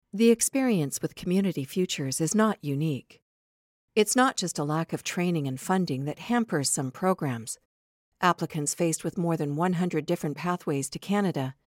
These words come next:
can have a hard time figuring out which ones may work for them. In Vernon, more than ten thousand applicants filed profiles on the organization's website when it went live, early last year,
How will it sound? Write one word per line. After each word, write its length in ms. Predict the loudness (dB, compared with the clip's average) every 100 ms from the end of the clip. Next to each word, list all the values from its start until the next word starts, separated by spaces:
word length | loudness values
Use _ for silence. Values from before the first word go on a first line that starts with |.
| _
can 140 | 0 2
have 180 | 4 2
a 60 |
hard 280 | 0 0 -2
time 280 | 0 -2 -2
figuring 420 | -2 0 0 0
out 160 | -2 0
which 240 | 0 0
ones 300 | -4 -4 -4
may 120 | -2
work 260 | 0 0 0
for 120 | -4
them. 280 | -2 -4 -6 _ _ _ _ _ _
In 200 | 0 0
Vernon, 480 | 2 2 2 -2 -6 -12 _
more 160 | 2 2
than 220 | 4 2
ten 260 | 0 0 0
thousand 500 | 2 0 0 -2 -2
applicants 600 | -4 -4 -4 -4 -6 -4
filed 340 | 0 0 -2
profiles 580 | -2 -2 0 -2 -2 -2
on 100 | -4
the 100 | 0
organization's 760 | 0 2 2 2 2 0 0 0
website 480 | 0 2 2 -2 -2
when 160 | -4
it 80 | -2
went 240 | 0 -2 0
live, 440 | 0 2 -2 -8 _ _ _ _ _
early 260 | 0 2 2
last 380 | -2 -4 -4 0
year, 300 | 0 0